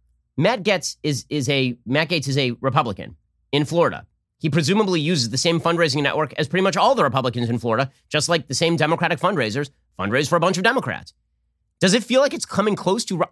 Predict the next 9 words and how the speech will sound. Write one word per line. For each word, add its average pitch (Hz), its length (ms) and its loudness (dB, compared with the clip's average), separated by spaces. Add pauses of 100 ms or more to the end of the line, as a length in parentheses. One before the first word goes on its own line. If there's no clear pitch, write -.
(140)
in 214 240 2
what 311 260 0
way? 147 500 -2 (300)
Explain. 165 840 0 (160)
Like, 196 140 0
seriously, 202 420 0
do 131 80 -6
you 220 60 2
have 226 100 -2